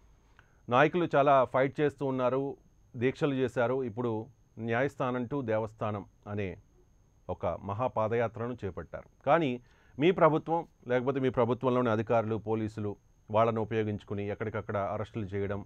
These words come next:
అడ్డుకోవడం, లాఠీ చార్జ్ చేయడం లాంటి దుశ్చర్యలకు పాల్పడుతోంది ప్రస్తుత ప్రభుత్వం అనేది ప్రధానంగా అన్ని పార్టీల నుంచి వస్తోన్న ఒక విమర్శ. ఈ విమర్శకు మీరు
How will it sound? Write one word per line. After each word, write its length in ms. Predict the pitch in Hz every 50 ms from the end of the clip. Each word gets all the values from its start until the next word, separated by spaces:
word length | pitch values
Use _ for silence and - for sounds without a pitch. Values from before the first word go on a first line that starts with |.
| - -
అడ్డుకోవడం, 580 | 101 98 98 107 - 110 101 98 98 95 95 - _ _ _ _ _ - 107
లాఠీ 320 | 110 123 131 113 117 104 -
చార్జ్ 240 | 123 107 92 - -
చేయడం 220 | 107 101 104 101 101
లాంటి 420 | 98 101 98 - 104 92 92 - _ _ _ _ _ _ _ _ _ _ _ _ _ _ _ _ -
దుశ్చర్యలకు 500 | 135 143 - - 180 160 165 160 160 131
పాల్పడుతోంది 640 | - 143 135 131 107 139 127 110 143 135 135 147
ప్రస్తుత 380 | 156 - 131 113 - 123 117 110
ప్రభుత్వం 420 | 123 120 117 117 - 127 123 120
అనేది 200 | 120 120 135 143
ప్రధానంగా 500 | 131 120 120 110 120 131 127 131 131 135
అన్ని 160 | 123 117 123
పార్టీల 440 | 120 131 120 113 107 113 127 117 113
నుంచి 240 | 113 110 107 107 120
వస్తోన్న 560 | 110 104 - - - 110 107 113 113 101 85 - - _ _ -
ఒక 180 | 104 101 - 104
విమర్శ. 520 | 95 92 95 104 117 131 120 - - 92 - _ _ _ _ -
ఈ 80 | 107 104
విమర్శకు 560 | 98 107 104 104 117 110 107 - 123 - 147
మీరు 280 | 123 113 104 104 92